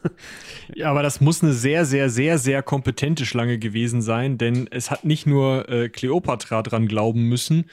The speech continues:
Speaker 2: sondern auch zwei ihrer Zofen. Das ist, ähm, in mehreren Quellen erwiesen, sodass, oder, äh, überliefert, sodass,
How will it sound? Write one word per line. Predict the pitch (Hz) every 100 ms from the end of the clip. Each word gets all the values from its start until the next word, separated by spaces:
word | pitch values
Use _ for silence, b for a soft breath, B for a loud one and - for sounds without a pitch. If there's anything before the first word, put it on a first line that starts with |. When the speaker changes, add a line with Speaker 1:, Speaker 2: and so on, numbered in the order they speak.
| B B
Speaker 2:
sondern | 120 131 139 117
auch | 117
zwei | - 120 127
ihrer | 131 113 110
Zofen. | - 127 135 - 107
Das | 98 -
ist, | 110 - -
ähm, | 104 101 98
in | 110 110
mehreren | 120 113 113
Quellen | - 117 113 107
erwiesen, | 104 101 120 123 117
sodass, | 104 104 110 - - b b
oder, | 101 90 - -
äh, |
überliefert, | 85 - 95 95 117 - 107 - B B -
sodass, | 110 110 110 -